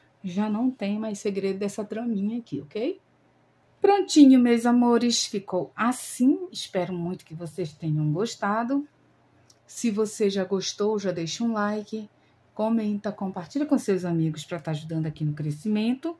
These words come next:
E você que entrou pela primeira vez aqui no canal e ainda não é inscrito e já gostou do conteúdo, eu te convido a estar se inscrevendo e já ativa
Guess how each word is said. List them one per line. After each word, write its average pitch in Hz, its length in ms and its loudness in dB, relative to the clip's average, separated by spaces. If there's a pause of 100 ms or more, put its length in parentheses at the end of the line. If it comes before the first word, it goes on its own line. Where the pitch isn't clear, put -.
(640)
E 311 180 4
você 262 580 2
que 233 120 -4
entrou 208 280 -2
pela 180 240 -4
primeira 175 500 -2
vez 190 380 -2
aqui 185 260 -4
no 180 120 -4
canal 165 360 -4
e 170 60 -4
ainda 165 260 0
não 170 180 2
é 214 60 -4
inscrito 175 520 -6
e 165 40 -8
já 185 220 2
gostou 226 340 -2
do 190 80 -8
conteúdo, 180 540 -8 (520)
eu 208 200 4
te 208 180 -6
convido 185 500 -4
a 170 60 -2
estar 147 300 -2
se 156 180 -8
inscrevendo 214 960 -2
e 269 160 4
já 247 400 -2
ativa 254 760 0